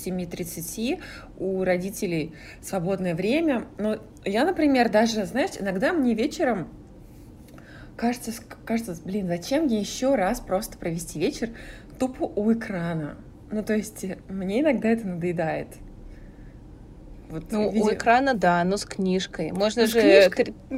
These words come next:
Speaker 2: с
Speaker 1: Ну,
Speaker 2: кни-, ну, с
Speaker 1: да.
Speaker 2: книжкой, конечно, три часа тоже не проведешь. Вот это
Speaker 1: Да.
Speaker 2: факт. Ты все равно, ну, отключается,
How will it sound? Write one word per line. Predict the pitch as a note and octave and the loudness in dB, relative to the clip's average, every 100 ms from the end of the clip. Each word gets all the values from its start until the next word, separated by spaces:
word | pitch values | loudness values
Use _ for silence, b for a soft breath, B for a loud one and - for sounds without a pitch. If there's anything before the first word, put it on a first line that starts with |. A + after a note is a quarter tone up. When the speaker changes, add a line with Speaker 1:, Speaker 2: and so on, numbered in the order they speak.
| G3 | -6
Speaker 2:
с | - | -2
Speaker 1:
Ну, | B3 | 0
Speaker 2:
кни-, | C4 C4+ | 4 6
ну, | |
с | B3 | 8
Speaker 1:
да. | |
Speaker 2:
книжкой, | B3 F#4 - D#4 | 8 8 6 4
конечно, | C#4+ C4+ C#4 | 4 4 2
три | C#4 C4 | 0 -2
часа | - B3+ | 4 6
тоже | A#3+ B3+ G3 | 8 6 4
не | G3 | 2
проведешь. | F#3 G#3+ G#3 G3+ F#3 E3 | 2 0 0 4 2 2
Вот | - F3+ | -2 -2
это | G#3 | 2
Speaker 1:
Да. | G#3 G3+ F#3+ F#3+ E3 | 6 8 8 6 6
Speaker 2:
факт. | G3+ E3+ - - | 6 6 2 -4
Ты | G3 F#3 F3 | 0 2 2
все | - - G3+ | 0 0 0
равно, | F#3 F3 E3+ F3 | 0 0 -2 -4
ну, | - F3+ E3+ | -4 -4 -2
отключается, | F3 F3+ G3+ F#3+ - F3 D3+ - E3 D#3+ | -2 -4 -6 -4 2 4 4 -2 -4 -4